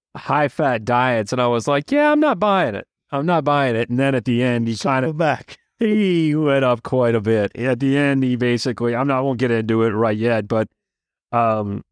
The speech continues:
Speaker 1: talks about fiber a little bit, uh, how important that is for, for the, the, the gut butyrate? Butyrate? Uh,
Speaker 2: Butyrate.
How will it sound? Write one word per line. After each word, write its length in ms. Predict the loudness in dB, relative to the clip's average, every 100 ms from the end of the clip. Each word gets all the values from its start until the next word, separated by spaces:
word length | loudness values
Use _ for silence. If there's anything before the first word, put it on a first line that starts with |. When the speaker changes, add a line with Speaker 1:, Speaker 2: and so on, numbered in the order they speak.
| _ _ _
Speaker 1:
talks 240 | -4 -2
about 240 | 0 -2 0
fiber 420 | 0 2 2 2
a 60 |
little 260 | 2 2 2
bit, 460 | 2 2 0 -2 -8 _ _ _ _ _
uh, 300 | -4 -2 0
how 280 | 0 0 2
important 380 | 0 0 -2 0
that 160 | 0 2
is 200 | 0 -2
for, 520 | -2 2 2 0 -4
for 180 | -2 0
the, 200 | 0 -2 -8 -4
the, 240 | 0 0 -4 _ _ _ -6
the 80 |
gut 420 | -4 0 2 2 -2 _ _ _ _ _ _ _ _
butyrate? 640 | -2 0 0 0 0 -2 _ _ -6
Butyrate? 560 | -4 0 0 0 -2 -10 _
Uh, 280 | -2 0 0
Speaker 2:
Butyrate. 560 | 2 2 2 0 0